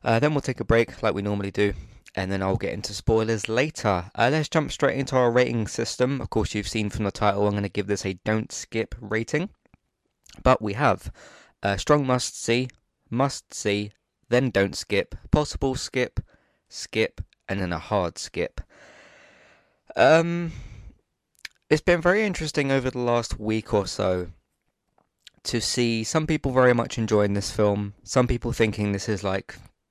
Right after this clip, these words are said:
utter trash or whatever, and some people saying, like, "Oh, it,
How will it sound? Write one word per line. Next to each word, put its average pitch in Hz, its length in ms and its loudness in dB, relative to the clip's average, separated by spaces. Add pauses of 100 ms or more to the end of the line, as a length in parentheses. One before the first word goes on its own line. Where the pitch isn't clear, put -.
(220)
utter 101 300 -2
trash 98 480 -2
or 101 100 2
whatever, 92 520 0 (640)
and 101 280 2
some 110 200 0
people 104 240 0
saying, 104 340 2
like, 98 240 -2
"Oh, 160 240 2
it, 143 160 0